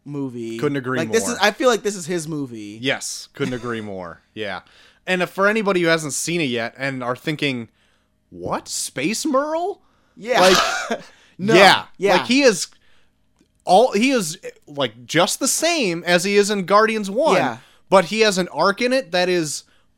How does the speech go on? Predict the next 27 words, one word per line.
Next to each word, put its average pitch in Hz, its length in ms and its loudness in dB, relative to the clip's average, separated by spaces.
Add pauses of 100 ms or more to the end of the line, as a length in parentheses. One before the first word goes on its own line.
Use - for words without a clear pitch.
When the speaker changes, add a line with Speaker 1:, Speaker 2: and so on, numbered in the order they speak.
Speaker 2:
unbelievable. 165 800 0
Speaker 1:
And 214 120 -2
they 254 120 0
even 254 220 -2
give 214 220 0
him, 214 180 -2
like, 180 220 -2
points 202 320 -4
to 170 80 -10
shine 170 380 -2
in 156 160 -2
this 131 360 -8
where 139 540 -2 (460)
you're 170 180 -2
like, 143 360 -4
"Holy 240 400 0
shit." - 640 -4
Like, 165 200 -6
he's 220 320 -8 (720)
a 240 120 6
bigger 220 380 4
badass 175 480 2
than 165 120 -6
I 165 120 -2
even 156 460 -4
ever 170 380 -2
thought 175 480 0